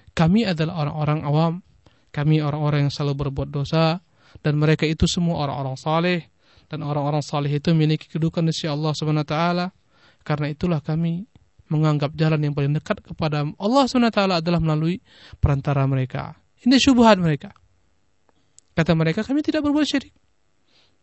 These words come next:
Karena menurut mereka syirik itu ketika kita meyakini ada makhluk yang bisa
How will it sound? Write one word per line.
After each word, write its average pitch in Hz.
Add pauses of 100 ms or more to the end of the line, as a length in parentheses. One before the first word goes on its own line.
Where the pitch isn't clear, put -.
(320)
Karena 180
menurut 247
mereka 240
syirik 220
itu -
ketika 190
kita 185
meyakini 175
ada 170
makhluk 160
yang 156
bisa 208